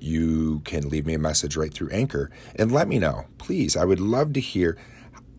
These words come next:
wh-, how would you describe We Live on a Planet? Give me an elevator pitch. Help me with an elevator pitch. It would be awesome. Also, I hope you join me soon, because what I wanna do is something different.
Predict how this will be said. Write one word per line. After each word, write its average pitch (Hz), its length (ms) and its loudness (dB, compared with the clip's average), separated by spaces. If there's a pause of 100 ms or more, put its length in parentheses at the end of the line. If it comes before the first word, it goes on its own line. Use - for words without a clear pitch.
(160)
wh-, 104 340 -4
how 202 220 4
would 147 200 6
you 131 120 8
describe 90 580 2
We 82 160 2
Live 76 240 2
on 76 140 0
a - 60 -12
Planet? 73 580 -6
Give 123 160 4
me 139 140 6
an 107 80 8
elevator 90 480 6
pitch. - 340 -6
Help 117 240 4
me 120 180 2
with 92 240 2
an 80 120 0
elevator 76 480 0
pitch. - 440 -6 (340)
It 92 80 -4
would 82 160 -2
be 78 140 0
awesome. 76 460 2 (540)
Also, 123 340 6
I 92 140 8
hope 127 200 4
you 120 80 6
join 107 300 8
me 104 80 4
soon, 101 260 4
because 131 300 0
what 185 80 2
I 233 80 4
wanna 143 240 6
do 98 300 2
is 82 100 2
something 104 380 2
different. 87 420 2